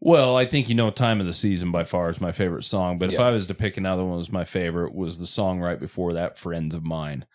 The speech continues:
Speaker 2: Okay.
Speaker 1: I thought it was a very upbeat song.
Speaker 2: Yeah.
Speaker 1: It, it had a little guitar to open. It was a little faster, and that's the kind of stuff I'm
Speaker 2: Mm-hmm.
Speaker 1: into. I thought those two songs,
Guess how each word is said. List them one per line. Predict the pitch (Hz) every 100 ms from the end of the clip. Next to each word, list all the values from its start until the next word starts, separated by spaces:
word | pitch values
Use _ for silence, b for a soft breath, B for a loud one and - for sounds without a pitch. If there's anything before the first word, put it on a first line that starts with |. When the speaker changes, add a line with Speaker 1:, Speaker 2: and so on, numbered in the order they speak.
| -
Speaker 2:
Okay. | 170 131 - -
Speaker 1:
I | 98
thought | 120 120
it | 117
was | 127 113
a |
very | 101 107 107
upbeat | 95 113 - 110 110 110 -
song. | - 117 101 98 110 107 -
Speaker 2:
Yeah. | - 143 156 - -
Speaker 1:
It, | 107 104 98 - - -
it | 98
had | 78 113 104
a |
little | 98 110 104
guitar | 95 - 107 104
to | 98
open. | 95 101 - 107
It | 104
was | 80 85
a |
little | 95 107 92
faster, | - 95 92 95 101 92
and | 92
that's | 90 85 -
the |
kind | - 92
of | 85
stuff | - 110
I'm | 92
Speaker 2:
Mm-hmm. | 110
Speaker 1:
into. | 82 95 95
I | 98
thought | 123 110
those | - 107 98
two | - 110
songs, | - 113 107 98 92 85 -